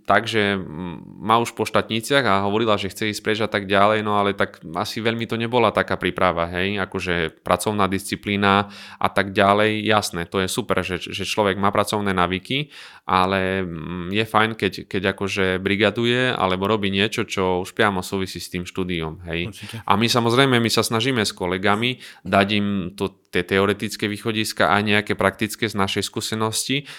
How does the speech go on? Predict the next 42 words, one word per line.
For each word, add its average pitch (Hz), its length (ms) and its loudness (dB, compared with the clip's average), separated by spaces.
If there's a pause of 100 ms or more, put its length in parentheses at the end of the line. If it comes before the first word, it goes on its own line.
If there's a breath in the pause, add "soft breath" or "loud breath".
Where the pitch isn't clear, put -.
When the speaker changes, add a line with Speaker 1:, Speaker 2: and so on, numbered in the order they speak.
(100)
Speaker 1:
ale 95 220 4
to, 123 120 0
čo 120 160 -2
im 110 120 0
dáva 107 240 6
prax, 107 320 2
to, 98 160 -4 (300)
to - 140 -2
im 98 120 0
nedokážeme 95 560 0
dať 92 220 4
za, 87 140 2 (160)
za 95 120 0
tých 90 180 -6
štyridsaťpäť 95 600 0
minút, 92 260 -2
za 87 120 -4
tých 87 180 -8
deväťdesiat 87 520 -4
minút. 82 460 -8 (320 loud breath)
Ale 113 200 4
minimálne 110 520 2
sme 104 240 -2
takí, 98 320 0
že 104 120 -2
poznáme 101 400 -2
ľudí, 101 440 -2
poznáme 95 480 0
aj 90 140 2
majiteľov, 107 760 0 (300 loud breath)
aj 101 120 0
z 98 120 0
Košic 113 300 0
mám, 110 200 0 (460)
hej, 104 360 -2
známych, 101 460 0
ktorí 101 240 0
vlastnia 104 320 2
reklamné 101 400 0
agentúry 101 480 0
alebo 92 300 2
minimálne 95 760 0